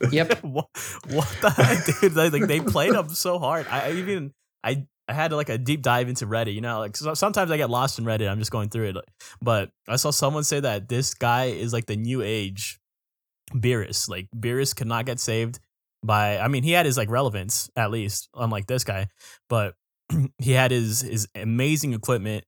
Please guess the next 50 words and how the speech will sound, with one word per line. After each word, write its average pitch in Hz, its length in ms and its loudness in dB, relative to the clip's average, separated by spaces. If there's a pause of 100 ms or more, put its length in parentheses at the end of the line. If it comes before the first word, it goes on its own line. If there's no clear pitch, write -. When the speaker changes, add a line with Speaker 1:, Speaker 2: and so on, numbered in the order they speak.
(200)
Speaker 2:
and 110 100 -6
then 107 100 -4
he 107 60 -2
got 110 180 0
his 117 200 -2
Zenkai, 107 560 -2 (420)
um, 95 480 -2
but 104 400 -4
he 117 140 -2
still 113 260 0
ended 113 240 -2
up 98 120 -6 (400)
kinda, 110 180 0
like, 98 180 -4
falling 107 300 -2
off 107 220 -4
pretty 143 200 -2
badly, 98 360 -2
right? 90 180 -8
Like, 95 140 -6
people 127 220 -2
don't 107 260 -4
really 101 220 -4
run 92 340 -6
Zenkai 98 300 -4
Beerus 95 280 -6
at 82 80 -10
all. 92 280 -4 (380)
So 98 260 -4 (120)
th-, 110 140 -4
I 117 120 0
would 143 120 4
say 120 200 0 (120)
a 110 100 2
lot 117 160 2
of 127 60 -2
people 131 160 -4
were 117 60 0
saying 117 160 0
that 107 160 -2
even 120 200 0
when 110 120 0
this 113 160 0
guy 113 100 0
gets 113 180 -4
his 107 160 -2
Zenkai, 107 320 -2
he's 101 140 -4
gonna 98 220 -6
just 101 300 -6